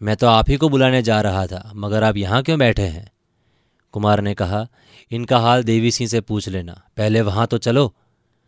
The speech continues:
देवी सिंह ने घोड़ा तैयार किया, कुमार सवार हो गए। आगे आगे तेज सिंह और देवी सिंह, पीछे पीछे कुमार रवाना हुए और थोड़ी ही देर में वो खो के पास जा पहुँचे। तेज सिंह ने कहा, "लीजिए, अब आपके सामने ही ताला खोलता हूँ।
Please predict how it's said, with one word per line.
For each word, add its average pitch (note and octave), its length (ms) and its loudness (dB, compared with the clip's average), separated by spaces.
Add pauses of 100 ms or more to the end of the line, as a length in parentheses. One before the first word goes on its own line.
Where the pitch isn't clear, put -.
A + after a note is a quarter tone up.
(640)
देवी B2+ 300 4
सिंह D#3 180 0
ने D#3 100 2
घोड़ा A#2+ 260 4
तैयार G#2+ 440 0
किया, - 320 -16 (240)
कुमार G#2 320 0
सवार G#2 360 0
हो F#2+ 160 -2
गए। F2+ 280 -16 (360)
आगे A2 360 4
आगे A#2+ 300 4
तेज A2 260 -2
सिंह A2+ 200 -2
और A2+ 80 0
देवी G2+ 320 0
सिंह, E2 300 -10
पीछे A#2+ 300 -2
पीछे A#2+ 280 -2
कुमार A2+ 380 2
रवाना G2 340 -2
हुए F2 380 -8 (360)
और G#2 120 0
थोड़ी B2 300 4
ही D#3 120 8
देर B2+ 280 6
में F2+ 260 -6
वो G2+ 180 -2
खो A2+ 240 0
के A2+ 120 0
पास G#2+ 280 2
जा F#2+ 160 -4
पहुँचे। F#2 460 -8 (420)
तेज A2 180 0
सिंह G#2+ 200 -4
ने G2+ 100 -2
कहा, G2+ 340 -4 (680)
"लीजिए, A2+ 440 2
अब B2+ 160 4
आपके A#2 340 0
सामने A2 340 -2
ही A#2 120 -2
ताला A2+ 320 0
खोलता G#2 400 -2
हूँ। F2 260 -8